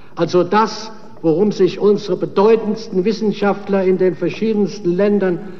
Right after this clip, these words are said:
bemühen und worüber wir in Genf gehört haben.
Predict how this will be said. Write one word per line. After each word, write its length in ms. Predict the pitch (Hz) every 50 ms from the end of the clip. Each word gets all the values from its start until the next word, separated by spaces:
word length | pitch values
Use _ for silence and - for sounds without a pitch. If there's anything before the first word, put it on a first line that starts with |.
| - -
bemühen 840 | 190 180 175 196 226 240 240 240 226 208 190 - - - - - - -
und 100 | 151 147
worüber 480 | 147 151 139 143 170 196 185 185 170 156
wir 280 | 165 170 170 170 175 -
in 200 | - 151 143 123
Genf 600 | - 170 175 185 185 175 - - - - - -
gehört 440 | - 165 147 147 151 139 127 - -
haben. 300 | 123 113 - - - 120